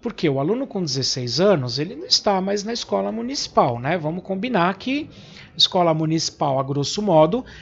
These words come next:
ela atende a educação infantil e ensino fundamental um. Ah, mas tem a eja. Então, mas eu não colocaria uma norma dessa justamente porque o grosso do município atende o ensino fundamental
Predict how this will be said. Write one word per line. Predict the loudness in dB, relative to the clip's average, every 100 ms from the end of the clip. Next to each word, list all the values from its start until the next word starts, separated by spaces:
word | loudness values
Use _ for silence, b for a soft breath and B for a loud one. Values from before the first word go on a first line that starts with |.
| B
ela | -2 0
atende | 0 2 0 2 0 0 2
a | 2
educação | 0 -2 2 2 0
infantil | -4 -2 -2 2 2
e | 0
ensino | -4 -6 -6
fundamental | -8 -6 -6 -6 -6 -2
um. | 4 4 4 -4 _ _ _ _
Ah, | -6 -2 2 2
mas | 2 0
tem | -2 -4
a | 2
eja. | 2 2 -2
Então, | -6 -6 -8 -8 -8
mas | -4 -4 -4 -6 B B B
eu | -4
não | -4
colocaria | -2 -2 0 -2 0 0
uma | 0 -2
norma | 0 0 0 -2
dessa | 0 0 0 -4 -10 B B
justamente | -8 -6 -4 -4 -6 -8
porque | -6
o | -6
grosso | -2 2 2 2 -4
do | -6
município | -4 -4 -4 -4 -4 -6 -6
atende | -10 -4 -4 -2 -4 -6 b b b b
o | -4
ensino | -2 0 -2 -4
fundamental | -6 -4 -4 -4 -4 -4 -4